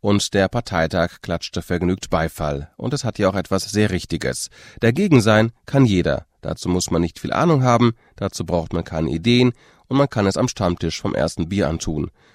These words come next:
Es gestaltet nichts, es wagt nichts, es hat aber auch kein Verantwortungsbewusstsein in sich. Aber aus dem Dagegensein entsteht eben auch nichts. Und deshalb ist es richtig, wer beim Dagegen bleibt,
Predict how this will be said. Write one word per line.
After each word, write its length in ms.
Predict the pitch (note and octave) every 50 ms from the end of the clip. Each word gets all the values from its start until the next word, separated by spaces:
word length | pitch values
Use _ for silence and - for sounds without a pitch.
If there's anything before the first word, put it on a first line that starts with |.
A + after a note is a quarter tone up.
| _ _ _
Es 140 | - - -
gestaltet 460 | - - - - A2 A2+ A#2 A#2+ A2+
nichts, 300 | A2 G2+ G2+ - - - _ _ _ -
es 160 | B2+ - -
wagt 280 | G2 F2+ E2+ - _
nichts, 300 | - F2+ E2 - - - - _ _ _ _ -
es 180 | A#2+ A#2+ -
hat 140 | - F2 -
aber 180 | F2 E2+ E2+ -
auch 140 | D#2+ -
kein 280 | - - D#2+ D#2 D#2 D2+
Verantwortungsbewusstsein 1120 | - - - F#2 F#2+ - - D2 - D#2+ E2 - - E2 C#2+ D#2 E2 - - - D#2 -
in 160 | D#2+ D#2+ D#2+
sich. 300 | C#2+ D2 C#2+ - - - _ _ _ _ -
Aber 280 | A2 B2 C#3 C#3+ D#3 B2
aus 140 | C3+ C3
dem 180 | - C3+ B2+ B2+
Dagegensein 520 | C3 B2 A#2 A2+ G#2 G#2+ G#2 G#2 G#2 G2+
entsteht 400 | - A#2 C#3 - - - E3 -
eben 220 | - G2+ G2+ F#2 -
auch 160 | - F2 D#2+
nichts. 400 | F2+ E2 D2+ - - - - -
Und 140 | - D2 -
deshalb 240 | B1+ E2+ F#2+ - -
ist 160 | G2 - -
es 140 | G#2 - C3+
richtig, 480 | D#3+ D#3 - - - F2 - - - _
wer 140 | - F#2+ F2
beim 160 | D#2 E2+ E2
Dagegen 460 | D#2+ D#2+ F2 F2 G#2+ C#3+ F3+ F3+ C3+ F#2+
bleibt, 320 | G2 G2 G#2 A2 - -